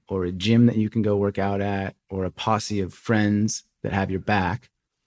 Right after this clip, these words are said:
And so there's a way to build trust with that. But then an additional side of that, I think, is trusting yourself enough to face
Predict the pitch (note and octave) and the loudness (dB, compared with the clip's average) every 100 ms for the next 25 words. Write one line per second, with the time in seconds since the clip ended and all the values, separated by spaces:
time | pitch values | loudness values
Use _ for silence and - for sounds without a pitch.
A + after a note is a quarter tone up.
0 | _ _ _ _ A#2+ A#2+ B2+ A#2 A#2 A2+ | _ _ _ _ 0 2 4 4 4 4
1 | A#2 A#2 G#2+ G2 A2 G2+ - G2 - - | 4 4 4 2 0 0 0 0 0 -6
2 | - - B2 C3 C#2 - _ _ _ _ | -12 2 4 4 2 -4 _ _ _ _
3 | _ _ _ - G#2 A#2 A2+ G#2+ F#2+ B2 | _ _ _ -8 2 4 6 4 2 2
4 | A#2 A2+ G2 - - - D3+ D#3 F#2 F#2+ | 2 0 -2 -4 -4 2 2 4 2 0
5 | E2 - _ _ F#2 F#2 - E3 A#2+ F2+ | -2 -4 _ _ -8 -8 -2 2 4 2
6 | - - G#2 G2 F#2 - - _ _ _ | -4 -6 0 0 0 -6 -12 _ _ _
7 | _ - - C#3+ C#3+ - D3+ C3 G#2+ G2 | _ -8 0 4 4 4 6 8 6 2
8 | - G2+ G2 G2 - G2 G2+ G2 F2 - | 0 2 0 -4 -4 0 2 2 0 -6
9 | - - - - G#2 G2+ F2+ - | -8 -6 -6 -2 2 2 0 -6